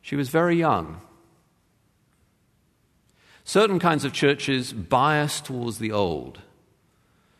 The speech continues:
those who've been around for a long time. They want it their way.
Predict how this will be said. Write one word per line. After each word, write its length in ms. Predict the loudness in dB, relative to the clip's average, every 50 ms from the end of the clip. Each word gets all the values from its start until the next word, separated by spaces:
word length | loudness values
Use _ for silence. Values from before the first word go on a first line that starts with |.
| _ _ _
those 280 | 0 2 2 2 2 -2
who've 140 | -6 -2 2
been 200 | 2 2 2 2
around 400 | 2 2 2 2 2 0 -2 -2
for 80 | 0
a 80 | 0 0
long 260 | 2 0 0 -2 -4
time. 520 | -4 -2 -2 -2 -2 -4 -6 -8 -12 -16 -18 -20 -20 _ _ _ _ _ _ _ _ _ _ -8
They 220 | -4 -2 -2 0
want 340 | 0 0 -2 -2 -2 0 0
it 140 | 0 0 -2 -2
their 240 | -2 0 0 0 0
way. 440 | 0 0 0 0 0 -2 -4 -4